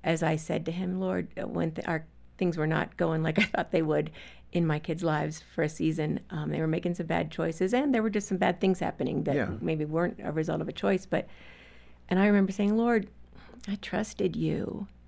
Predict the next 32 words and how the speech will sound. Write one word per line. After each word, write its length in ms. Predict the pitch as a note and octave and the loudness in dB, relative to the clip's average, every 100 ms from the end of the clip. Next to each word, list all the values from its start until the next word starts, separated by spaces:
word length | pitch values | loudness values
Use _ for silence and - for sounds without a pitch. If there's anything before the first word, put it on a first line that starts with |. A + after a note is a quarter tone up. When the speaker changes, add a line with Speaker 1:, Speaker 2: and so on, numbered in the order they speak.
| - - - - | -20 -20 -16 -2
Speaker 1:
You 80 | F3+ | 2
know, 180 | F#3 | 4
you're 240 | F#3+ G#3 B3 | 4 4 2
a 40 | |
good 320 | G3 G3 G#3 | 2 0 -2
God. 240 | G3+ G3+ - | -2 -2 2
I 80 | F#3+ | 2
know 140 | F#3+ | 4
you 140 | G#3+ | 2
love 200 | G#3+ G3 | 2 2
my 160 | G3 F#3+ | 2 0
kids. 460 | - B3 A#3+ G3+ - - - | 0 0 2 0 -6 -16 -18
What's 520 | - - - - - - | -16 -14 -10 -8 -6 -2
going 340 | - - - | 0 0 -2
on?" 380 | - - G3+ G3 - - - - - - - - - - - - - - - - | -2 -4 -4 -6 -8 -14 -14 -16 -16 -16 -14 -14 -14 -16 -16 -18 -18 -20 -8 2
And 120 | G3 | 6
he 100 | G3 | 6
looked 200 | G#3+ G#3 | 4 2
at 120 | - | 0
me 300 | F#3 F3+ G3+ | 4 4 4
and 140 | F#3+ F3+ | 4 2
he 80 | |
just 180 | F#3 G3 | 0 -4
said, 160 | G#3 G3+ | -2 2
"You 80 | G3+ | 4
know, 100 | G#3+ | 4
Jody, 280 | A#3 A3+ | 2 4
you, 460 | G3+ G#3+ A#3+ C#4 C#4 - - - - - | 4 4 4 2 0 -6 -14 -14 -18 -6
you 100 | G#3 | 2
didn't 200 | A#3 A3+ | 4 2
trust 380 | - G#3 - - | 0 -4 -4 0
me. 480 | F#3+ G#3 D#3+ E3 | 2 4 2 0